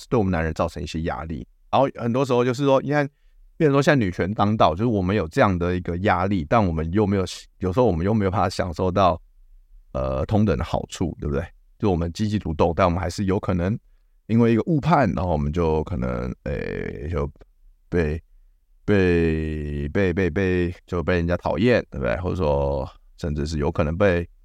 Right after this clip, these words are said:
讲性骚扰。那的确，男生在两性市场是很，很压力很大、很不容易的一件事情，这是，这个是在现代社会是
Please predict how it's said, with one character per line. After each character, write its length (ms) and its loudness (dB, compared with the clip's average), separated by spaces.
讲 160 -4
性 160 -4
骚 140 2
扰。 140 -2
那 80 -6
的 160 0
确， 300 4
男 220 0
生 280 -2
在 180 4
两 140 -2
性 120 -4
市 140 -6
场 320 -2
是 560 -6
很， 320 -6
很 160 -10
压 160 6
力 120 4
很 100 -2
大、 160 6
很 180 -6
不 120 -2
容 260 0
易 140 2
的 120 -8
一 40 -10
件 160 -4
事 160 -8
情， 200 -10
这 100 -2
是， 240 -4
这 120 0
个 120 4
是 540 -2
在 220 4
现 260 -2
代 100 2
社 160 -2
会 140 0
是 400 -6